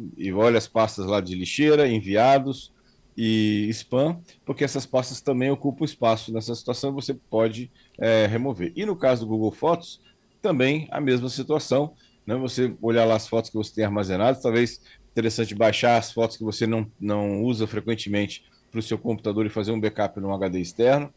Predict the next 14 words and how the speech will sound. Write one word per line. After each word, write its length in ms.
e 60
deixar 360
lá 100
apenas 340
as 120
fotos 280
que 60
você 280
usa 340
mais 260
frequentemente 640
nesse 220
caso. 300
Então, 240